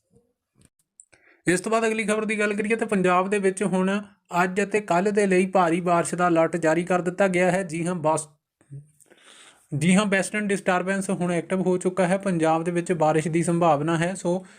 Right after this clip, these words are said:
ਪੰਜ ਅਤੇ ਇਸ ਤੋਂ ਇਲਾਵਾ ਛੇ ਨਵੰਬਰ ਨੂੰ ਪੰਜਾਬ ਦੇ ਕਈ ਇਲਾਕਿਆਂ ਦੇ ਵਿੱਚ ਹਲਕੀ ਤੋਂ ਦਰਮਿਆਨੀ ਬਾਰਿਸ਼ ਹੋ ਸਕਦੀ ਹੈ। ਸੋ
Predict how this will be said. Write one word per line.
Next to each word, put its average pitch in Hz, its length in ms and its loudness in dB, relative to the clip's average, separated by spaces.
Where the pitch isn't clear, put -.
ਪੰਜ 196 340 2
ਅਤੇ 202 280 0
ਇਸ 185 80 0
ਤੋਂ 196 140 -2
ਇਲਾਵਾ 180 240 0
ਛੇ 185 500 2
ਨਵੰਬਰ 170 460 0
ਨੂੰ 185 120 -4
ਪੰਜਾਬ 160 440 2
ਦੇ 175 140 0
ਕਈ 175 260 0
ਇਲਾਕਿਆਂ 170 400 0
ਦੇ 165 60 2
ਵਿੱਚ 165 200 -2
ਹਲਕੀ 151 340 -4
ਤੋਂ 160 140 -2
ਦਰਮਿਆਨੀ 147 440 -2
ਬਾਰਿਸ਼ 139 340 -2
ਹੋ 127 200 0
ਸਕਦੀ 117 420 -4
ਹੈ। 135 120 -2
ਸੋ 147 160 0